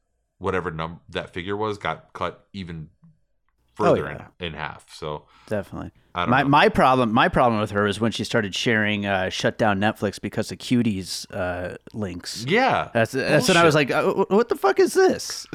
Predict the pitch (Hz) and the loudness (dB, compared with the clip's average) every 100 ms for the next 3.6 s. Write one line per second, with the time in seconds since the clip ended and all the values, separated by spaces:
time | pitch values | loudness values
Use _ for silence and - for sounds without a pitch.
0 | - 285 339 - 170 233 277 214 120 120 | -8 -6 -6 -2 0 0 2 2 2 2
1 | 220 240 - 147 131 160 - 170 160 151 | 2 2 -2 -4 -2 -2 -2 -4 -4 -6
2 | - - 101 95 110 165 190 196 175 147 | -8 -8 -8 -4 -4 0 2 2 -2 -4
3 | 127 127 123 107 95 | 0 2 2 0 -6